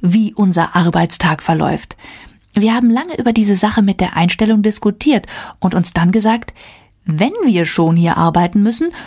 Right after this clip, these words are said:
dann sollten wir den Tag mit so viel Spaß wie möglich über die Runden bringen. Hört sich vernünftig an, oder?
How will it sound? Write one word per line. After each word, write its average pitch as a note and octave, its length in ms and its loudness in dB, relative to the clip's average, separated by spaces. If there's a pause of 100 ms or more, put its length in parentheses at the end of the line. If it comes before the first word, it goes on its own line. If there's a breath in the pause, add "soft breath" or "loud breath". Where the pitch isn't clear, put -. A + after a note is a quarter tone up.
(100)
dann F#3 340 0
sollten E4+ 320 0
wir C#4 100 2
den A#3 140 2
Tag F#3 240 -4
mit E3+ 140 -2
so D4 220 -2
viel B3 200 0
Spaß F3+ 440 -2
wie G3 80 4
möglich F#3+ 400 0
über D#3+ 120 0
die D#3+ 100 0
Runden D#3+ 340 0
bringen. D#3+ 340 -2 (440 soft breath)
Hört A3 220 0
sich F3 120 -4
vernünftig G3 500 -2
an, - 160 0
oder? A#3 280 0